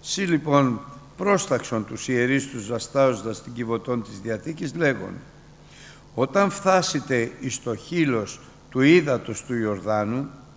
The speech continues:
θέλετε σταθεί εν το Ιορδάνη". Και είπεν ο Ιησούς προς Ιούς Ισραήλ,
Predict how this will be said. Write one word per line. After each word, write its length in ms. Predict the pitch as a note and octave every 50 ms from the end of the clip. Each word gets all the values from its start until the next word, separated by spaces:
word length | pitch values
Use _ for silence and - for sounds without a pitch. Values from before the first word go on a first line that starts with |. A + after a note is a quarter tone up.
| - - - - - - - - -
θέλετε 420 | - E3+ F#3 G3 G3 F#3 F#3+ E3+
σταθεί 380 | D3+ - D3 C3+ B2+ - F#3 F#3+
εν 140 | F#3 F3
το 140 | D#3+ E3+ D#3
Ιορδάνη". 600 | D3 C#3+ C#3+ C3+ B2 C3 D#3+ E3 D3 A#2 F#2+ E2 E2 - - - - - - - - - - - - - - - -
Και 100 | - -
είπεν 280 | C#3+ C#3+ D3 D3 C3 B2
ο 60 | B2
Ιησούς 380 | A#2+ A#2 A2 - C3+ C3+ B2 -
προς 340 | - - B2 A2 - - B2+
Ιούς 300 | A#2+ A#2+ A#2+ A2+ - -
Ισραήλ, 500 | A2 F#2+ F#2 G#2 G#2+ G#2+ A2 G#2+ G2